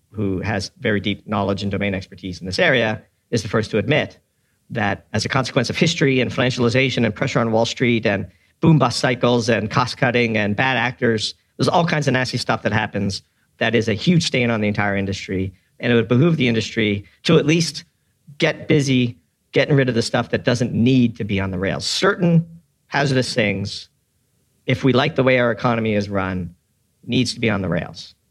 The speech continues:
The stuff that doesn't need to be there shouldn't be there. Not everything should be transported. And will you hurt a few players? Will you put a few small factories out of business? Yes.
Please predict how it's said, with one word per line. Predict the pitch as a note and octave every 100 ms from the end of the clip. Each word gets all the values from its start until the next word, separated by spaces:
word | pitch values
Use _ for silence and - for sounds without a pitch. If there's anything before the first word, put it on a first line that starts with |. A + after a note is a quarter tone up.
| _ _ _ _
The | -
stuff | - E3+
that | E3+
doesn't | D3+ C#3+
need | E3
to | D3
be | C3
there | B2+
shouldn't | B2 D#3 G2
be | F2
there. | - - _ _ _ _ -
Not | C3+ C3+
everything | C#3+ D3+ B2+ A2+ A2
should | - B2
be | G#2+
transported. | - G2 - F#2+ D#2+ - _ _ _ _
And | - C3+ C3 B2 - _ _ _ -
will | D3+ D#3
you | D3+
hurt | C3 F3
a | -
few | - D#3+
players? | D#3+ D#3+ D#3 E3+
Will | E3
you | C3
put | A#2+ C#3+
a |
few | C3 C#3+
small | - C3+
factories | D3+ C#3+ C3+
out | D3 C3
of |
business? | C#3 D3+ -
Yes. | A#2 - - -